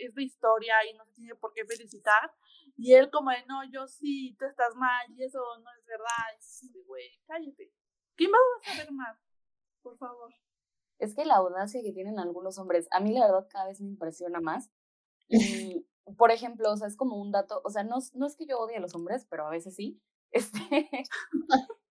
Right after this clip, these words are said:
Speaker 2: es como, por ejemplo, cuando vas a aplicar un trabajo, por, ¿sabían que los hombres por lo general, este, solamente si cumplen el treinta o cuarenta por ciento de los requerimientos aplican?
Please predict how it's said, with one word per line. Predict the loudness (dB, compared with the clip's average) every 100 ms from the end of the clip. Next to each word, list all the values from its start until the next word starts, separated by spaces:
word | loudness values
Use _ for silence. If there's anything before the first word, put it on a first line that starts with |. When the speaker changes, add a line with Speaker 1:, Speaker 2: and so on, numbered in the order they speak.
| 8
Speaker 2:
es | 10 8
como, | -8 -2 0 0
por | -2
ejemplo, | -6 -6 -6 -2
cuando | -2 0
vas | -2 -2
a | -4
aplicar | -8 -2 0 0
un | -4
trabajo, | 0 0 0 -6
por, | -10 -14 -10
¿sabían | 0 0 0 -4
que | -4
los | -6 -8
hombres | -8 -8
por | -4
lo | -4
general, | -4 0 2 2 0
este, | -10 -10 -6 -4 -4
solamente | -2 2 2 -2 -14 -12
si | -8 -6
cumplen | -4 -4 -4 -4
el | -6 -8 _ _
treinta | 2 2 2 0 0
o | 2
cuarenta | 2 2 0 -8
por | -6 -6
ciento | -6 -8 -4
de |
los | 0 0
requerimientos | -2 -8 -8 -8 -6 -4 -4 -4
aplican? | -6 -4 -4 -2 -4